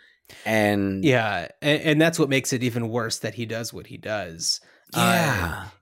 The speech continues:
Speaker 2: and I think that, you know, thinking about, like, Basic Instinct,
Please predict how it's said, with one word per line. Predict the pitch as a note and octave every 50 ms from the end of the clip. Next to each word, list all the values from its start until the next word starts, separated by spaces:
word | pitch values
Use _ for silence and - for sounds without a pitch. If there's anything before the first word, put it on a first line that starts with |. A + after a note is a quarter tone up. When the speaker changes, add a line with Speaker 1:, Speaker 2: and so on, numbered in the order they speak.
| -
Speaker 2:
and | - F#3 F#3 F3+ F3+ F#3 F3 - - -
I | E3+ F3
think | E3+ F3 A3 A3 F#3+ E3+
that, | F#3+ F#3 F3 E3 - - D3
you | D#3+ D#3+
know, | D#3 C#3+ C#3+
thinking | C#3+ - D3 - D3 C3+
about, | B2 A2
like, | A2+ A#2+ - -
Basic | C3 A#2+ A2 - C3 - -
Instinct, | C3+ C#3 - - - C#3 B2+ A#2 A2+ - -